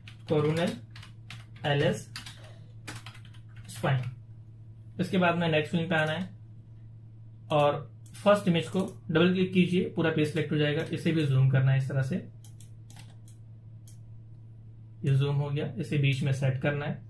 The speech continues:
Set करने के बाद में ये मैंने first image को चार box में इसलिए adjust किया कि इस पे एनोटेशन डालने के लिए easy होगा और एक अच्छा दिखता है फिल्म। इसके बाद में हम annotation डालेंगे। Annotation के लिए यहाँ पे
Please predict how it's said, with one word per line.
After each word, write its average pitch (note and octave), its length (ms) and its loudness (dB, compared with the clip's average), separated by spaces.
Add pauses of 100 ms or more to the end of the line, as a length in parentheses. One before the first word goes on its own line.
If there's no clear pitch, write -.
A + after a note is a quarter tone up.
(240)
Set F#3+ 240 4
करने D#3+ 240 4
के D#3 60 0
बाद C#3 200 4
में F3+ 220 0 (520)
ये F3+ 180 8
मैंने G3+ 260 4 (580)
first F#3 360 4
image D3+ 220 2
को G3 180 -2
चार D3+ 280 4
box D#3+ 260 4
में E3+ 100 8
इसलिए F3 220 2
adjust D3 320 2
किया D#3+ 200 2
कि F#3 160 0
इस - 200 -2
पे G3+ 80 0
एनोटेशन E3 520 4
डालने D3+ 280 8
के F3 100 2
लिए F#3 160 6 (120)
easy D3+ 200 6
होगा B2 300 6 (440)
और F3 160 6
एक - 240 -2
अच्छा - 240 2
दिखता C3 280 2
है A#2+ 60 4
फिल्म। A#2+ 280 2 (300)
इसके F#3+ 180 2
बाद D#3+ 180 6
में E3+ 80 0
हम G3 240 4
annotation D3+ 400 6
डालेंगे। C3+ 400 8 (400)
Annotation D#3+ 340 2 (300)
के E3+ 60 2
लिए E3 180 2
यहाँ D#3 180 2
पे D#3+ 80 2